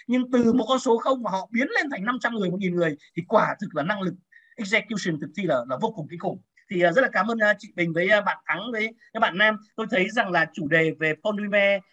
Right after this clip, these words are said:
à, và xa hơn là câu chuyện về văn minh của loài người nói chung, hay là cụ thể là người Pháp làm gì ở Việt Nam, hay những gì mà người trí thức ở Việt Nam có thể phát triển,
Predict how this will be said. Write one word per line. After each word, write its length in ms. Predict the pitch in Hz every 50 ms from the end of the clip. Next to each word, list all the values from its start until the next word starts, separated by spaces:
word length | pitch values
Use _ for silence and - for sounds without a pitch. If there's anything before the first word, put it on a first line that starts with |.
| _ _
à, 180 | - 170 180 175
và 140 | 165 170 160
xa 320 | - - 214 214 208 208
hơn 160 | 247 220 220 208
là 100 | 180 143 143
câu 120 | 196 196 185
chuyện 260 | 185 214 202 - 139 135
về 260 | 147 143 139 139 135 135
văn 200 | 220 247 269 277
minh 220 | 302 294 285 254
của 120 | 269 285
loài 140 | 269 156 170
người 240 | 170 170 165 160 151
nói 100 | 302 165 -
chung, 200 | 311 320 294 247 - _ _ _
hay 120 | - 220 214
là 80 | 185 165
cụ 140 | 180 214 180 160
thể 140 | 202 160 135
là 120 | 127 135
người 260 | 123 135 156 165 160 156 -
Pháp 200 | - 294 370 370 294
làm 180 | 190 170 165
gì 240 | 143 143 165 165 156
ở 180 | 139 131 131 131
Việt 160 | 143 143 147
Nam, 340 | 175 196 202 208 208 208 208 - - - - -
hay 100 | 208 208
những 280 | 208 208 247 262 262 240
gì 280 | 190 214 202 185 165
mà 120 | 151 151 147
người 140 | 165 165 156
trí 120 | - 180 180
thức 140 | - 294
ở 120 | - 170 139
Việt 140 | 143 143 170
Nam 200 | 190 196 190 175 -
có 80 | - 196
thể 60 | 170
phát 100 | 202 226 233 -
triển, 220 | - 226 175 139